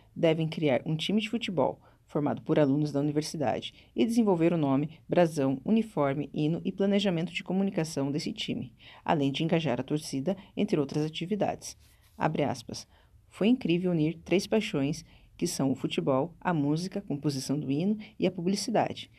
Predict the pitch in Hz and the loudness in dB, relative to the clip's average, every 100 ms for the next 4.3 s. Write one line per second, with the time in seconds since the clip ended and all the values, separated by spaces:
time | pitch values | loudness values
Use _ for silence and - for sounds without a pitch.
0 | - - - - 147 139 143 165 226 - | -20 -10 -6 0 0 2 0 0 0 0
1 | 160 165 170 175 165 160 156 147 151 156 | -2 0 -2 0 0 0 -2 -2 -2 -2
2 | 156 147 147 151 - 180 202 139 131 - | -2 -2 -4 -6 -2 -2 0 -4 -8 -14
3 | - - - 151 185 196 202 165 131 151 | -20 -10 -6 -2 0 -2 0 0 2 2
4 | 143 123 | 2 0